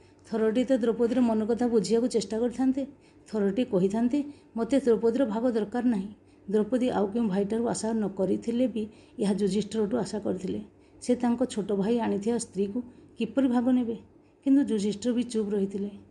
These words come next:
କାହିଁକି ସେ ଥରେ ସମାଜ, ଦୁନିଆ କଥା ଭାବିନଥିଲେ? ଯୁଧିଷ୍ଠିର ନ କଲେ ବି ଅର୍ଜୁନ ତ ଥରେ ବିରୋଧ କରିପାରିଥାନ୍ତେ।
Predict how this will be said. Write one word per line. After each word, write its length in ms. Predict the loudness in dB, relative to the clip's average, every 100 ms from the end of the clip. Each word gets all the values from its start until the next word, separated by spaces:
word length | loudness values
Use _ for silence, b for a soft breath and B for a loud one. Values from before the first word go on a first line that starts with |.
| _ -2
କାହିଁକି 280 | 0 0
ସେ 120 | -2 -4
ଥରେ 200 | -2 -4
ସମାଜ, 480 | -2 0 0 0
ଦୁନିଆ 420 | 2 4 4 2 -2
କଥା 220 | -2 0
ଭାବିନଥିଲେ? 640 | 0 0 0 -2 -6 -8 -10 -20 -20 -20 B B B B 4
ଯୁଧିଷ୍ଠିର 460 | 4 4 0 0
ନ 120 | 0 0
କଲେ 260 | -2 -2
ବି 140 | -2 -6 B B -4
ଅର୍ଜୁନ 420 | 0 2 2 0
ତ 120 | 2 -2
ଥରେ 240 | -2 -2
ବିରୋଧ 320 | 2 2 0
କରିପାରିଥାନ୍ତେ। 640 | 0 0 0 0 0 0